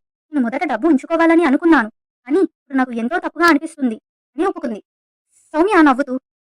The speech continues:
"నేహ, మనం ఎప్పుడైనా మంచి చేసేందుకు వెనకాడొద్దు, మన మంచితనం ఎప్పుడు మన, మన దగ్గరకు తిరిగి వస్తుంది," అని చెప్పింది. నేహ నవ్వుతూ సౌమ్యకు హై ఫై ఇచ్చింది. ఇద్దరు ఆనందంగా ఇంటికి తిరిగి వెళ్ళిపోయారు.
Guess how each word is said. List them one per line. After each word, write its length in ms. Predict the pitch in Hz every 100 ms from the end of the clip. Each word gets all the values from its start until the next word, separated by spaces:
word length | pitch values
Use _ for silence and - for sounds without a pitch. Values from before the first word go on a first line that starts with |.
| _ _
"నేహ, 200 | 349 330
మనం 200 | 285 277
ఎప్పుడైనా 260 | 247 370 349
మంచి 240 | 262 294 330
చేసేందుకు 380 | 294 294 262 247
వెనకాడొద్దు, 480 | 226 269 233 208 _ _ -
మన 40 |
మంచితనం 380 | 226 277 349 339
ఎప్పుడు 200 | 262 294
మన, 320 | 277 233 247 - _ _ _
మన 60 | 233
దగ్గరకు 320 | 240 269 349
తిరిగి 180 | 302 339
వస్తుంది," 360 | 330 - 226
అని 220 | 208 _ 311
చెప్పింది. 380 | 349 - 202 - _ _ _ _ _
నేహ 200 | 359 381
నవ్వుతూ 380 | 277 247 269 254
సౌమ్యకు 640 | - _ _ 330 240 208
హై 180 | 370 440
ఫై 140 | 392
ఇచ్చింది. 340 | 285 - 226 226 _ _ _ _
ఇద్దరు 220 | 320 277
ఆనందంగా 400 | 240 226 220 220
ఇంటికి 260 | 359 392 359
తిరిగి 200 | 277 226
వెళ్ళిపోయారు. 480 | 339 392 240 202